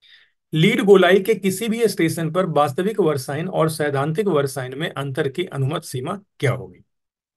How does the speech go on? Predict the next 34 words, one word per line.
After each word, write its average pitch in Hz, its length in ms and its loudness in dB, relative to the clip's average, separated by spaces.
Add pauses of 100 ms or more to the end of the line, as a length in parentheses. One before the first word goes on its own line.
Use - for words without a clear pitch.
(240)
तो 220 60 6
आपको 180 400 0
इस 208 200 2
सवाल 247 200 4
का 214 140 2
जवाब 160 360 2
जानने 147 320 -2
के 165 180 -4
लिए 131 200 0
आपको 156 340 -2
मैनुअल 156 380 -2
के 214 160 -6
किस 220 320 -2
पैरा 127 360 2
की 131 120 -2
जानकारी 123 440 -2
होनी 123 240 -2
आवश्यक 107 460 -10
है। 98 100 -14 (720)
तो 190 60 6
यहाँ 202 200 6
पर 240 120 2
मैरो-, 190 360 4
प-, 135 800 2 (160)
पैरा 156 240 2
का 190 100 2
एक्सट्रैक्ट 180 500 -2
हमने 151 200 -4
आपके 135 240 -2
सामने 135 360 -4
पेश 127 300 -6
किया 120 180 -6
हुआ 117 180 -4
है 147 240 -4